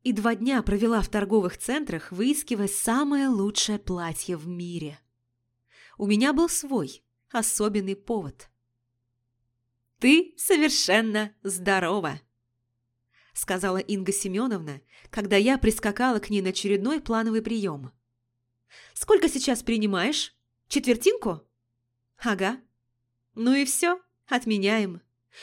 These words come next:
Если испугаешься, звони мне в любое время суток». Мой психотерапевт, узнав, что за неделю после отмены антидепрессантов я стала только веселее,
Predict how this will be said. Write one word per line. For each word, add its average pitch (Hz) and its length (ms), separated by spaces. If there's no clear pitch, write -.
Если 240 280
испугаешься, 226 800
звони 202 460
мне 196 240
в 196 80
любое 180 360
время 208 280
суток». - 540
Мой 190 300
психотерапевт, 185 920
узнав, 294 340
что 285 140
за 269 100
неделю 262 400
после 254 320
отмены 240 480
антидепрессантов 214 960
я 214 200
стала 208 320
только 202 320
веселее, 202 760